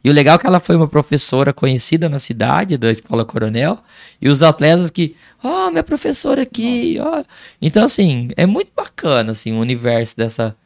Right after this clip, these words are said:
Speaker 1: desse, desse momento que a gente criou na cidade.
Speaker 2: É, vai criando amizade, né? Um universo que o pessoal cria uma amizade, né? Legal.
Speaker 1: É bem bacana. Fica aí o site, então quero te agradecer imensamente. Viu, Gabriel? Você,
Speaker 2: Opa,
Speaker 1: você deu
Speaker 2: tamo
Speaker 1: uma,
Speaker 2: junto.
Speaker 1: você deu um corpo aí pra corrida,
Speaker 2: Uhum.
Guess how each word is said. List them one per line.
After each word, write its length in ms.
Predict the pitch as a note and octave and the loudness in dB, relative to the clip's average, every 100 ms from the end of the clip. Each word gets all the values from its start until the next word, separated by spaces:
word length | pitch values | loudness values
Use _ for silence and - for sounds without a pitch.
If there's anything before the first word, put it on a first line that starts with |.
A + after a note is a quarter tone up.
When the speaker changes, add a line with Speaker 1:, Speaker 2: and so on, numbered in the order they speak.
| _ _ | _ _
Speaker 1:
desse, 320 | - - C3 G#2 | -16 -10 -6 -6
desse 360 | G2 A#2+ - | -6 -8 -6
momento 400 | B2+ A#2 A2 A2+ | -4 -2 -2 -2
que 80 | - | -6
a 20 | |
gente 160 | A2+ - | -8 -8
criou 240 | - A2 | -4 -4
na 80 | G#2 | -4
cidade. 320 | G2+ - - | -6 -6 -6
Speaker 2:
É, 20 | |
vai 160 | A2 B2 | -6 -8
criando 300 | B2 C3 C3+ | -12 -14 -12
amizade, 500 | D3 D#3+ A2 C#3 B2 | -12 -12 -10 -10 -10
né? 220 | A#2+ A#2 | -10 -10
Um 40 | A2+ | -10
universo 560 | A2 A#2 A#2 A#2+ - | -10 -10 -10 -12 -14
que 200 | - C3 C3 | -14 -14 -14
o 20 | |
pessoal 360 | - A2+ A#2 A#2 | -14 -12 -12 -14
cria 200 | A#2 A#2+ | -14 -14
uma 140 | B2 | -12
amizade, 560 | C3 C3 G2+ G#2+ A2 G2+ | -14 -14 -14 -12 -12 -14
né? 120 | G#2 - _ _ _ _ _ _ | -16 -18 _ _ _ _ _ _
Legal. 320 | - A2 G2 G#2 _ _ | -20 -20 -20 -20 _ _
Speaker 1:
É 60 | - | -16
bem 240 | C3 A2 | -10 -8
bacana. 460 | B2+ C#3+ - G2+ F#2+ - | -8 -10 -8 -8 -8 -12
Fica 380 | - D3 D3 F#3 | -8 -8 -6 -4
aí 140 | D#3+ | -4
o 40 | D3+ | -4
site, 460 | - A2+ C#3+ A#3 - | -4 -4 -4 -6 -10
então 160 | - A#2 | -10 -6
quero 200 | C3 A2+ | -6 -6
te 140 | - | -8
agradecer 480 | A#2+ A#2+ A2+ A2 - | -4 -4 -4 -6 -6
imensamente. 840 | A2+ A2+ C#3+ - D3 A2 A2+ - - _ _ _ _ _ _ _ - | -6 -6 -8 -6 -2 0 -2 -6 -18 _ _ _ _ _ _ _ -12
Viu, 140 | G#2 | -8
Gabriel? 340 | G2+ G2 F#2 F#2+ | -6 -6 -6 -8
Você, 440 | - G#2 G2+ G2+ - G2 | -8 -6 -6 -8 -14 -14
Speaker 2:
Opa, 400 | G2 G#2+ - G#2+ | -12 -12 -10 -6
Speaker 1:
você 140 | G2 | -4
deu 160 | F#2 G#2+ | 0 2
Speaker 2:
tamo 100 | A#2+ | 2
Speaker 1:
uma, 60 | |
Speaker 2:
junto. 300 | F3+ B2+ C3+ | 0 -4 -8
Speaker 1:
você 120 | - | -8
deu 140 | F#2+ G#2 | -4 -4
um 80 | B2+ | -4
corpo 560 | - B2 A#2 B2 - | 2 6 6 4 4
aí 120 | G2+ | 2
pra 180 | G#2 G2 | 2 -2
corrida, 480 | G2 F#2 F#2 F#2 A#2 | -2 -4 -4 -4 -6
Speaker 2:
Uhum. 140 | A2 | -8